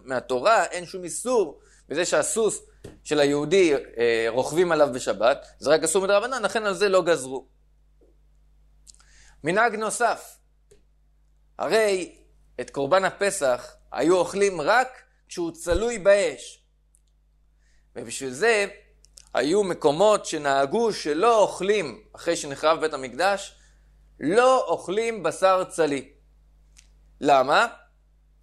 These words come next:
כי זה נראה כאילו הוא אוכל קורבן פסח מחוץ לבית המקדש. אבל מקום שנהגו לאכול בשר חולין צלי בלילי פסחים,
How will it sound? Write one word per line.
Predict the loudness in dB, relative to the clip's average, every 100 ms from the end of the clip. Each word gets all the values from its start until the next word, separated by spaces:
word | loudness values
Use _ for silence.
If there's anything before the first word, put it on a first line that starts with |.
| -12
כי | -4
זה | -2
נראה | 2 4 2
כאילו | 0 -4 -2
הוא |
אוכל | -2 -2 -2
קורבן | -2 -2 -4 -2
פסח | -2 0 0 0 -2
מחוץ | -4 -4 -4
לבית | -2 -2
המקדש. | -2 -4 0 2 0 -10 -20 _ _ _ _ -20 -20 -20 -18 -14
אבל | -14
מקום | -14 0 0 0
שנהגו | -6 -4 -4 -2 -2 -2 -2 -2
לאכול | -2 -4 0 2 2
בשר | 2 -4 0 0 0
חולין | -4 -4 -4 -6
צלי | -4 -2 0 -2 0
בלילי | 0 2 2 0
פסחים, | -4 -4 -4 -8